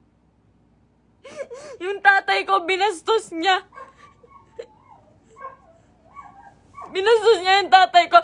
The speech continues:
Hindi po siya nagpaalam sa tatay ko na magpropose siya. Nung time na yun po, hindi po maganda yung nangyari.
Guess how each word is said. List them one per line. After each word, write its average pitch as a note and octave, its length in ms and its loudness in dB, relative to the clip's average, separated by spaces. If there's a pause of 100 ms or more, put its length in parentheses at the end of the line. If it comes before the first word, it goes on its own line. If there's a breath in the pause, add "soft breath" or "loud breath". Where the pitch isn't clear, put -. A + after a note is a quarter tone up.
(1300 loud breath)
Hindi E4 320 2
po G#4+ 160 6
siya G4 160 4
nagpaalam E4 560 4
sa D#4+ 80 -2
tatay D#4+ 320 2
ko D#4+ 160 -4
na D#4+ 80 0
magpropose D4+ 720 -4
siya. E4 240 6
Nung E4 240 -4
time F#4 160 4
na F#4+ 160 -2
yun F4+ 240 -4
po, F#4 320 6 (160)
hindi D#4+ 320 -2
po F4 80 -4
maganda D4+ 480 2
yung C#4+ 160 0
nangyari. C4 640 2